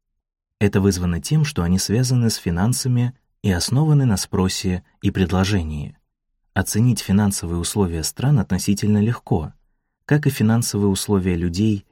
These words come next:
и компаний. Вы проверяете, насколько их доходы превышают расходы, превосходит ли сумма их активов сумму пассивов. Определяете, выражены ли их долги в их собственных или иностранных валютах,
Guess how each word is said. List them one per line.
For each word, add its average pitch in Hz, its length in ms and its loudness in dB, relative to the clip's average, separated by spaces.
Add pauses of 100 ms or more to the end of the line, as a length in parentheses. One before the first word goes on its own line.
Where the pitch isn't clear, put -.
и 104 100 -2
компаний. 101 720 -2 (800)
Вы 104 180 2
проверяете, 90 880 -2 (280)
насколько 151 500 0
их 123 120 4
доходы 127 440 0
превышают 95 640 -2
расходы, 92 600 -4 (380)
превосходит 104 580 0
ли 98 120 2
сумма 98 380 2
их 90 120 -4
активов 101 560 -2
сумму 107 400 2
пассивов. - 680 -6 (600)
Определяете, 95 960 0 (320)
выражены 101 540 2
ли 95 180 2
их 87 140 -4
долги 95 400 0
в 87 180 -4
их 85 120 -8
собственных 87 800 -4 (260)
или 139 220 4
иностранных 117 640 -2
валютах, 95 600 -4